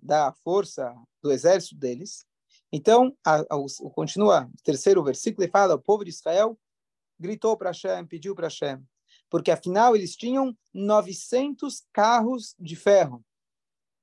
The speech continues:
seriam equivalentes aos tanques, os tanques de guerra. E ele estava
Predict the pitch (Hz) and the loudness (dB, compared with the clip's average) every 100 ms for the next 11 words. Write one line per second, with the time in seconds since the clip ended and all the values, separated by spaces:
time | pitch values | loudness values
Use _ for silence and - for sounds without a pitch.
0 | _ - - 233 - 170 160 165 156 143 | _ -18 -10 -10 -2 2 4 2 2 2
1 | 139 127 127 - - 196 180 175 - - | 2 2 -8 -20 -2 2 2 0 -16 -20
2 | _ _ _ _ - 220 220 196 160 160 | _ _ _ _ -2 0 0 -4 -4 0
3 | 147 123 123 _ _ _ _ _ _ _ | 0 0 -12 _ _ _ _ _ _ _
4 | _ - 233 302 339 _ - 160 151 - | _ -2 0 0 -2 _ -6 -4 -6 -4
5 | - 220 262 175 147 | 2 4 4 4 0